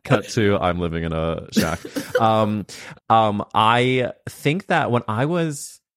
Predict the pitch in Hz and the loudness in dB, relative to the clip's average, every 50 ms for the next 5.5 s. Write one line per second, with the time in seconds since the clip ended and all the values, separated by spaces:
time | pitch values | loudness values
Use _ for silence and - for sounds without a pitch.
0 | _ - 117 113 117 110 107 107 - - 110 113 113 107 107 104 - - 123 127 | _ -6 -4 -4 -2 -2 -2 -4 -4 -2 0 0 2 2 0 -2 -2 0 0 2
1 | 143 135 107 - 101 95 90 101 98 - - 117 120 117 101 92 87 92 98 113 | 2 2 2 0 0 -2 0 0 -2 -2 -2 -2 0 2 2 2 2 2 2 2
2 | - 135 123 - - 95 87 - 95 95 - - - 85 80 - - 92 90 95 | 0 0 0 0 -2 -4 -2 -2 -4 -4 -4 0 0 0 0 0 0 -2 0 2
3 | 107 135 170 151 113 101 104 - - 98 - - 82 80 82 80 - - 90 90 | 2 2 4 4 4 4 2 0 -2 -4 -4 -4 -2 0 0 0 0 0 -2 -2
4 | - - - 82 - - - 95 85 87 98 117 120 117 101 90 85 85 - - | -2 0 -2 -2 -2 -2 -2 -2 0 2 4 4 4 4 4 4 2 0 0 0
5 | 95 90 - 104 95 90 - 87 82 82 | -2 -2 0 0 0 2 2 0 0 0